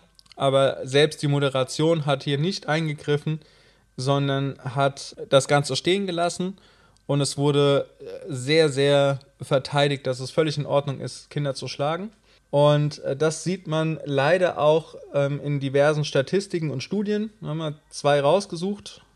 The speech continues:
Ähm, einmal im letzten Jahr, also in zwanzig zwanzig, ist ein Anstieg um dreiundfünfzig Prozent bei der Verbreitung, Erwerb und Besitz und Herstellung von sexuellen Missbrauchsabbildungen, also Kinderpornografie, vorhanden gewesen.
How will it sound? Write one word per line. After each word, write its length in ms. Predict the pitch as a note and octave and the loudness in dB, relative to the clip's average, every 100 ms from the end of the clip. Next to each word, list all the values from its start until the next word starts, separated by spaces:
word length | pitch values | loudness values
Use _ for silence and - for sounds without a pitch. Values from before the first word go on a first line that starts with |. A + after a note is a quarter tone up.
| _ _ D3 | _ _ -6
Ähm, 200 | D3 D3 | -6 -4
einmal 600 | D3 E3 E3+ E3 E3 E3 - _ _ _ - | -4 -2 -2 -2 -2 -6 -12 _ _ _ -2
im 160 | C#3 | 0
letzten 440 | C3+ - - F#3 E3+ | 4 2 0 -2 0
Jahr, 360 | F3 G3 - | 0 -2 -2
also 220 | C#3 C3 | -6 -4
in 400 | C3 C3 B2+ - - | -6 -6 -10 -14 -8
zwanzig 440 | C#3+ C#3 C#3 - | -4 -4 -6 -6
zwanzig, 520 | D3+ D#3+ F3+ G3 - _ _ _ _ _ | -4 -4 -4 -8 -10 _ _ _ _ _
ist 440 | D3+ D3 - - - - | 0 0 -6 -14 -18 -14
ein 200 | - C#3 | -4 -2
Anstieg 400 | D3 F#3+ - E3+ | -2 -4 -4 -6
um 100 | C#3+ | -4
dreiundfünfzig 640 | C#3+ D#3+ G3 - E3 - D#3 | 2 2 2 -2 -6 -6 -6
Prozent 360 | - C#3+ D3+ D3 | -6 -2 0 2
bei 80 | |
der 100 | C3+ | 2
Verbreitung, 640 | B2+ C3+ - C#3+ F#3 E3 C#3 | 2 0 2 2 2 0 -2
Erwerb 340 | C3 C#3 D#3+ | 0 0 0
und 140 | D3 | -2
Besitz 360 | C3 B2+ F3+ - | -4 -4 -6 -4
und 140 | C#3+ | -6
Herstellung 580 | B2 D#3+ F#3 - D#3 D3+ | -4 -2 -2 -2 -2 0
von 180 | D3 C#3 | -2 -6
sexuellen 640 | - F3+ - D#3+ C#3+ D3 D3 | -2 -2 -2 -4 -2 0 -2
Missbrauchsabbildungen, 1160 | G3 - - C3+ - C3+ - C#3+ D3+ F3+ F3+ - | -4 -6 0 0 0 -6 -2 -2 0 -2 -4 -2
also 260 | C3+ C3 | -2 -2
Kinderpornografie, 1120 | B2+ F#3+ F#3 C3+ C3+ C3 B2 A#2 A#2 D#3 F#3+ B3 _ _ | -4 -4 -2 -4 -6 -6 -6 -8 -6 -8 -8 -10 _ _
vorhanden 400 | D3+ C#3+ D3 C#3+ | -4 -2 -2 -4
gewesen. 420 | C#3+ C#3 D3+ F#3 | -8 -6 -6 -8